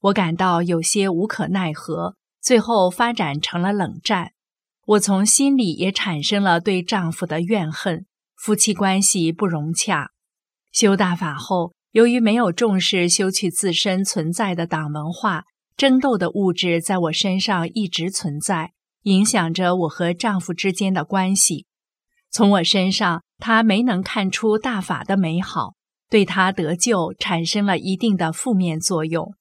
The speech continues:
几年前，和我熟悉的一个同修曾直言不讳地对我讲：“你身上党文化的东西不少，给人感觉是缺少女人的味儿。”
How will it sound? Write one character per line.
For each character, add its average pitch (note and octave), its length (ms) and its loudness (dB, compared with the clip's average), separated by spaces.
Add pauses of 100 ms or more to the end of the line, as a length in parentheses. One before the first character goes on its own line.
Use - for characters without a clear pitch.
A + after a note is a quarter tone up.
(680)
几 G#3 160 4
年 F3+ 240 4
前， E3 400 -2 (220)
和 A#3+ 200 4
我 F#3+ 200 6
熟 F3 280 2
悉 A3 220 2
的 F3+ 200 2
一 F3 140 -4
个 F#3+ 120 0
同 F3 280 -2
修 F#3+ 320 0 (200)
曾 G3+ 280 2
直 G3 200 0
言 F3+ 260 0
不 E3+ 200 -2
讳 G#3+ 240 0
地 E3 160 0
对 F3+ 160 0
我 D#3+ 200 -2
讲 E3+ 220 -4 (540)
：“你 G#3 180 6
身 A3 260 4
上 G3+ 320 4
党 E3 200 -2
文 E3 200 0
化 G3+ 220 -2
的 E3+ 80 -2
东 G3+ 240 0
西 F#3+ 200 0
不 G#3+ 180 -2
少， - 360 -2 (280)
给 G3+ 140 4
人 F3+ 200 4
感 E3 240 -2
觉 E3+ 300 0
是 F#3+ 320 2
缺 B3 260 0
少 F3+ 300 2
女 G3+ 220 2
人 D3+ 200 -6
的 G3 140 -2
味 G#3+ 100 -2
儿。” D3+ 220 -2